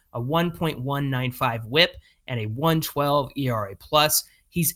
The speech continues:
eighty-fifth percent, he's in the eighty-fifth percentile for average exit velocity, the eighty-seventh in hard hit percentage,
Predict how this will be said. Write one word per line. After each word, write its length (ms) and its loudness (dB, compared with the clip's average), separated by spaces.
eighty-fifth 600 0
percent, 380 -2
he's 200 0
in 100 4
the 180 -2
eighty-fifth 380 0
percentile 580 -2
for 380 -4
average 400 4
exit 300 -6
velocity, 640 0
the 200 -4
eighty-seventh 640 2
in 80 0
hard 280 -2
hit 180 -2
percentage, 500 0